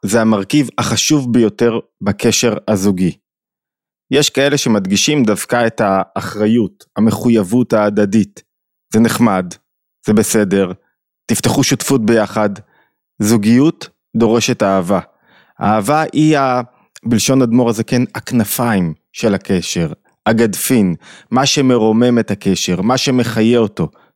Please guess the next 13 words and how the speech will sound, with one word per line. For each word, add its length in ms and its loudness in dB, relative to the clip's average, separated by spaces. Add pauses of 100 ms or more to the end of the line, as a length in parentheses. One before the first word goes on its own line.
(120)
בלי 260 2
אהבה 460 0 (540)
זה 180 2
יופי 280 2
של 160 0
שותפות, 520 -4
יופי 340 2
של 160 0
אחריות 340 -2
הדדית, 400 -2
יופי 220 0
של 120 2
מחויבות, 640 0